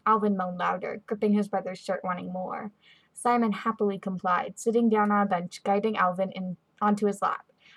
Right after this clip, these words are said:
Alvin wrapped his arms around his neck, adding his tongue into the kiss. Simon moaned and smiled. He loved when Alvin pleasured him. Then again, he had to show some love back, right? Very swiftly, he pulled one sleeve off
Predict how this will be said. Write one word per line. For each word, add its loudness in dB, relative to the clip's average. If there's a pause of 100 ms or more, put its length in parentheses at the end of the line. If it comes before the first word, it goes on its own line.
(140)
Alvin 4
wrapped 0
his -10 (100)
arms 2
around 0
his -2
neck, -2
adding -2
his -4
tongue -4
into 4
the 0
kiss. -14 (380)
Simon 0
moaned 4
and -2
smiled. -4 (220)
He 0
loved 6
when 0
Alvin 2
pleasured -4
him. -6
Then 2
again, 2
he -8
had -2
to -8
show 2
some -2
love 2
back, 2 (100)
right? -2 (420)
Very 4
swiftly, 0
he 0
pulled 2
one -2
sleeve 0
off 0